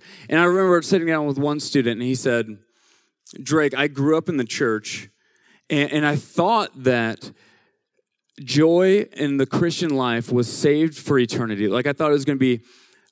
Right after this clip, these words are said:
wait for eternity, then you will have joyful life." But he's saying, "Now I realize that Christ wants us to have that now, that now is the most joyful life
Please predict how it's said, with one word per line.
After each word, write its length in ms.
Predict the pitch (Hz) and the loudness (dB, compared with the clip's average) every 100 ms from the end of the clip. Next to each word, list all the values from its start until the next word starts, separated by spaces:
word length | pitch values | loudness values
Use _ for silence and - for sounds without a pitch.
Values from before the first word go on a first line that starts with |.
| - _ | -20 _
wait 340 | 143 139 156 175 | 0 4 4 4
for 160 | 196 | 4
eternity, 380 | 175 147 143 131 | 4 4 0 0
then 180 | 117 123 | 0 0
you 120 | 127 | 2
will 100 | 117 | 0
have 180 | 117 110 | 0 -4
joyful 360 | 113 110 107 104 | -2 -2 0 -2
life." 380 | 101 117 - - _ _ _ _ _ _ | -2 -6 -12 -20 _ _ _ _ _ _
But 80 | - | 2
he's 100 | 135 | 2
saying, 240 | 160 139 127 | 2 0 0
"Now 240 | 135 156 | 0 0
I 80 | 156 | 0
realize 340 | 135 139 131 | 4 4 2
that 140 | 120 - | -2 -6
Christ 400 | - 135 139 135 | -4 -2 -2 -2
wants 260 | 131 123 | -4 -2
us 100 | 123 | -6
to 80 | 123 | -6
have 340 | 113 123 117 | -8 -8 -6
that 160 | 110 104 | -6 -6
now, 460 | 107 101 98 104 113 - - | -6 -6 -6 -10 -14 -20 0
that 140 | 139 | 2
now 300 | 131 123 139 | 2 0 0
is 100 | 156 | -2
the 80 | 139 | -2
most 280 | 135 127 - | -2 -2 -2
joyful 500 | - 127 139 - 127 | 2 2 2 0 -2
life 400 | 120 110 110 - | 0 -2 -4 -8